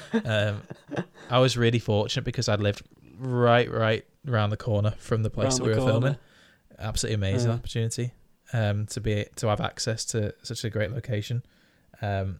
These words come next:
Speaker 1: but the most of the cast, like, we had some guy that, that was traveling from North Wales, and, um,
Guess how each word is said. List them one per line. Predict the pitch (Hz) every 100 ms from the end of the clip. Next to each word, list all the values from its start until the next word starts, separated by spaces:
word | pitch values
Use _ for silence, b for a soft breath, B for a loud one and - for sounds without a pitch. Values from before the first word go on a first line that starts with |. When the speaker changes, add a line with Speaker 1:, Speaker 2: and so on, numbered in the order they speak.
| - -
Speaker 1:
but | 127
the | 107
most | 107 117 -
of |
the | 123
cast, | 113 104 -
like, | 107 95
we | 113
had | 113
some | - 113
guy | 107 104
that, | 104 - - -
that | 123 98 _ _ -
was | 113
traveling | - 110 107
from | 110
North | 104 104 -
Wales, | 104 104 113 - - b b b -
and, | 107 98
um, | 98 95 95 95 98